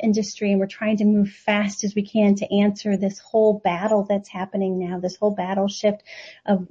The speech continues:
girls taking the abortion pill and they don't even know if they're <laughs> pregnant or not.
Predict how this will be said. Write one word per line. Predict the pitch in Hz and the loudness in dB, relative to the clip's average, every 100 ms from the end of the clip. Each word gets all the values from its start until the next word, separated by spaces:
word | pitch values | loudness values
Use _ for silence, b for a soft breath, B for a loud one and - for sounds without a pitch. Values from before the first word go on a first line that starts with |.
| 170 | -6
girls | 208 214 202 202 | 2 4 4 2
taking | - 240 247 233 | -2 0 4 4
the | 208 | 6
abortion | 190 180 208 226 226 | 4 2 0 2 0
pill | 214 202 196 | 0 2 2
and | 196 | 2
they | 196 | 2
don't | 208 226 | 2 2
even | 220 202 185 | 0 0 2
know | 220 | 2
if | 233 | 0
they're | - | -6
<laughs> | 208 - | -10 -4
pregnant | - 233 202 | 2 4 4
or | 180 | 0
not. | 180 180 175 | -4 -8 -10